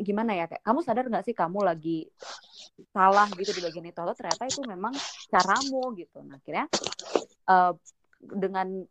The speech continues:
pola yang seperti itu secara berulang, akhirnya makin tahu apa yang, eh, misalnya apa yang preferable buat aku, apa yang preferable buat dia, dan cara gimana yang lebih baik untuk menyelesaikan gitu.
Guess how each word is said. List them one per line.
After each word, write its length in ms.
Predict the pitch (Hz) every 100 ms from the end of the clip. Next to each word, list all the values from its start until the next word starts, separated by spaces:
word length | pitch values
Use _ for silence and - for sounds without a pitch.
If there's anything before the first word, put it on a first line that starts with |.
| _ _
pola 300 | - 185 180 170
yang 120 | 170 170
seperti 380 | - - 165 -
itu 120 | 226
secara 240 | - 175 165
berulang, 480 | 170 160 160 226
akhirnya 240 | 208 254 277 214
makin 200 | 196 185
tahu 360 | 190 202 208 -
apa 220 | - 170 170
yang, 200 | 165 165 165 _ _ _ _ 165
eh, 280 | 165 160 160 _ -
misalnya 340 | 180 175 185 175
apa 120 | - 165
yang 160 | 160 160 - _ -
preferable 560 | 175 165 175 170 180 180
buat 180 | 165 160 170
aku, 560 | 190 - 175 175 170 - _ -
apa 140 | 156 165
yang 40 | 165
preferable 920 | 170 165 165 165 - _ 170 165 165 160
buat 160 | 151 160
dia, 440 | 202 214 160 160 160
dan 240 | 151 151 - _ -
cara 280 | 160 156 156
gimana 320 | 156 160 170
yang 160 | 165 160
lebih 160 | 147
baik 200 | 151 147 156
untuk 240 | 151 -
menyelesaikan 800 | 147 143 - 175 - 170 160 160 156
gitu. 320 | 147 - -